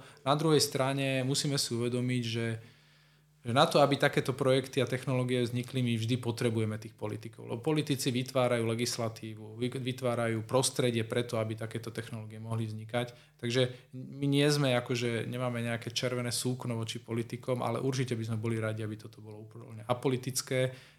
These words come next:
Je to čisto o technológiách. Technológie sú niečo, čo prežije nielen politikov,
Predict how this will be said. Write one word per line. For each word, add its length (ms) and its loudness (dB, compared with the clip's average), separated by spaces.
Je 80 -14
to 80 -6
čisto 400 -2
o 80 -2
technológiách. 1040 0
Technológie 640 -2
sú 480 0
niečo, 400 0
čo 560 -2
prežije 480 4
nielen 480 6
politikov, 580 0